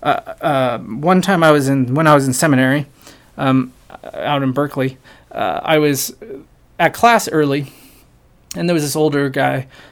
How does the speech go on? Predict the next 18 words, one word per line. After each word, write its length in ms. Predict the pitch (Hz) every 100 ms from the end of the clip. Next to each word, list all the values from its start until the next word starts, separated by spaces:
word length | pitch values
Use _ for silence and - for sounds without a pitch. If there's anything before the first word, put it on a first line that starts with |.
| _
uh, 260 | 143 135 131
who 140 | 147
was 140 | 143 135
in 140 | 139
seminary 420 | - 131 131 127
with 180 | 123 123
us. 200 | 127 -
I 60 | 143
mean, 120 | 131
this 100 | 127
dude 140 | 143
was 120 | 131
probably 500 | 131 139 131 127 127 120 - _
late 220 | 143 135
sixties, 480 | 135 135 131 143 131
I 80 | 123
don't 120 | 127
know. 100 | 120